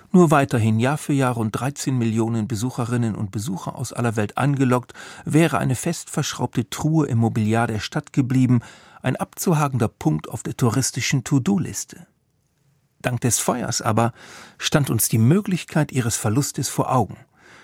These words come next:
zitiert der Spiegel den Kunsthistoriker Thomas W. Gätkens und erwähnt die bestürzte, betroffene Trauer der Augenzeugen, ganz so,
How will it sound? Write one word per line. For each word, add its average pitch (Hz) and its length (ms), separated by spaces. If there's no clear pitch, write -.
zitiert - 560
der 113 80
Spiegel 127 340
den 107 160
Kunsthistoriker 113 840
Thomas 104 400
W. 101 80
Gätkens 120 560
und - 220
erwähnt 117 600
die 110 80
bestürzte, - 840
betroffene - 600
Trauer 147 340
der - 180
Augenzeugen, 104 680
ganz 170 320
so, 160 180